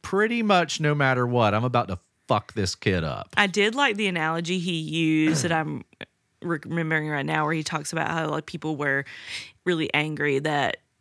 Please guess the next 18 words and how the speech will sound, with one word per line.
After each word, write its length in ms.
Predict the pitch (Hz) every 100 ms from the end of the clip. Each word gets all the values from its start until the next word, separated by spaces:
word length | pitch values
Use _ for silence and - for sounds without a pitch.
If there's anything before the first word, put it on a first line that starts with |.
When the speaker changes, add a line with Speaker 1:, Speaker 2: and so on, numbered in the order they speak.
| _ - -
Speaker 2:
the 100 | 165
teachers 640 | - 190 - 151 151 156
didn't 200 | 151 156
have 220 | 165 151
master's 640 | 143 156 - 151 - 160 -
degrees, 680 | 156 151 156 156 151 151
but 140 | 151 143
when 220 | 151 143
these 180 | 151 110
Speaker 1:
Yeah. 140 | 107
Speaker 2:
people 480 | 95 160 160 156 160
in 200 | 175 165
church 400 | 151 - 151 151
are 60 | 160
just, 200 | 151 151
like, 120 | 160
these 200 | - 156
random 1000 | 147 147 156 156 156 165 160 160 160 156